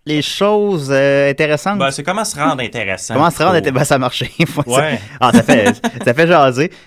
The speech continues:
Speaker 1: Ben, c'était, euh, de toute beauté. Alors, euh, je vous confirme, c'était probablement une première à Choc que quelqu'un a frappé son prince Albert, euh, dans la vitre du studio. Son, sa croix magique, pardon.
Speaker 2: Ouais, ouais, ouais.
Speaker 1: L'importance du mot juste. Oh, on a un appel.
Speaker 2: Oh,
Speaker 1: Merci
Speaker 2: oh.
Speaker 1: beaucoup, Alex.
Speaker 2: Ouais, ça fait plaisir.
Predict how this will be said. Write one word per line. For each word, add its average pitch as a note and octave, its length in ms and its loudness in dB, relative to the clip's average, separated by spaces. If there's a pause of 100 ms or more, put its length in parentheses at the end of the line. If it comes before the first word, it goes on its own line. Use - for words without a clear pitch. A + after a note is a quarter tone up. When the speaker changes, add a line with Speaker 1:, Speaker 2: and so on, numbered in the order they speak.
Speaker 1:
Ben, G#2+ 420 2
c'était, A2+ 520 2
euh, G#2 220 2
de G#2+ 40 0
toute D3 180 -4
beauté. D3+ 320 -2
Alors, B2+ 300 2
euh, A#2 140 2
je A2 80 -2
vous G#2 160 -4
confirme, C#3 400 -4
c'était A2+ 140 -6
probablement C3 200 0
une B2 60 -4
première A#2+ 360 -2
à G2+ 120 -2
Choc D3 300 -4
que A2+ 100 -6
quelqu'un B2 480 -6
a G#2 120 -2
frappé C3 380 -8
son G2 280 -10
prince G3 280 -10
Albert, A#2 480 -2
euh, G#2 100 -2
dans G2 180 -6
la G2 120 -4
vitre C#3+ 200 -6
du A#2 60 -14
studio. G#2+ 380 -6 (680)
Son, D#3 140 -2
sa D#3+ 140 0
croix B3+ 160 2
magique, G3 380 2
pardon. C3+ 360 0
Speaker 2:
Ouais, A#2+ 220 -4
ouais, G#2 160 -4
ouais. F#2+ 120 -8
Speaker 1:
L'importance C#3+ 520 -2
du C3+ 60 -4
mot B2 180 2
juste. - 360 -4
Oh, A3+ 140 2
on A#2+ 80 -2
a A#2 60 2
un A#2+ 100 2
appel. C3+ 280 0 (220)
Speaker 2:
Oh, F3 260 -8
Speaker 1:
Merci D3+ 160 0
Speaker 2:
oh. - 20 0
Speaker 1:
beaucoup, A#3 160 4
Alex. F#3 420 2
Speaker 2:
Ouais, F#2 160 -10
ça - 60 -
fait F2+ 80 -16
plaisir. C3+ 320 -10